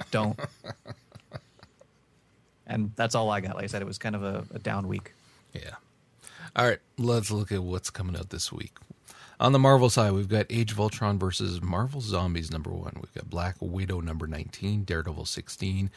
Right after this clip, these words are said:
Speaker 1: E is for Extinction number one, Infinity Gauntlet number two, Korvac Saga number one, modok, modok, whatever, Assassin number two oh five, Planet Hulk number two, Uncanny Avengers number five,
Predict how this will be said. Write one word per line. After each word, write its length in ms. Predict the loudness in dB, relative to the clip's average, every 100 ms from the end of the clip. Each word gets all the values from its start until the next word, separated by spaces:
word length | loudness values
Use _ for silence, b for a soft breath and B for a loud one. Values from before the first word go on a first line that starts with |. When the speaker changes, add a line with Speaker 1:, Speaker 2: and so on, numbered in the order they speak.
| B B -2
Speaker 1:
E 140 | 0
is 100 | 0
for 160 | 0 -2
Extinction 560 | -2 -6 -6 -8 -8
number 240 | -8 -8 -8
one, 300 | -4 -2 -2
Infinity 500 | -4 -4 0 0 0
Gauntlet 400 | -2 -4 -6 -8
number 240 | -8 -10
two, 340 | -14 -4 -2 -2 B B B B
Korvac 520 | -4 0 2 4 0 0
Saga 380 | 0 0 0
number 280 | 0 -2 -4
one, 500 | -6 -6 -2 0 0
modok, 540 | 0 0 0 0 -4 -12 -8
modok, 380 | -4 -2 -2 -2 -6
whatever, 320 | -6 -4 -4 B B B 0
Assassin 420 | 2 4 2 0
number 220 | -2 -4
two 260 | -4 -4 -4
oh 40 |
five, 520 | -2 0 2 0 -2
Planet 300 | -2 -2 0
Hulk 240 | -2 -6 -8
number 160 | -12
two, 360 | -4 0 0 -2 -8 _ _ _ _ -20 B B B B 0
Uncanny 480 | 0 2 2 2 2
Avengers 460 | -2 -4 -4 -6
number 180 | -8 -10
five, 580 | -8 -2 0 0 -2